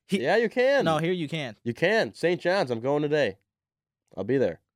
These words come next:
Speaker 2: I need
Speaker 1: Yeah.
Speaker 2: answers.
Speaker 1: I have a friend, him
Speaker 2: I'm going 'cause I need
Speaker 1: Yeah.
Speaker 2: answers.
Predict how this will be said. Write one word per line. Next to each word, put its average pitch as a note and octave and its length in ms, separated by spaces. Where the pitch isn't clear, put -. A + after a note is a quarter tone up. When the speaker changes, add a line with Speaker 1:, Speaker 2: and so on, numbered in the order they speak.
Speaker 2:
I A#2+ 80
need D3 120
Speaker 1:
Yeah. C3+ 60
Speaker 2:
answers. A#2+ 380
Speaker 1:
I D3+ 80
have F3+ 80
a F#3+ 80
friend, E3+ 320
him D3+ 180
Speaker 2:
I'm E3 140
going F3+ 320
'cause E3+ 120
I D#3 100
need D3+ 180
Speaker 1:
Yeah. C3 60
Speaker 2:
answers. A2+ 520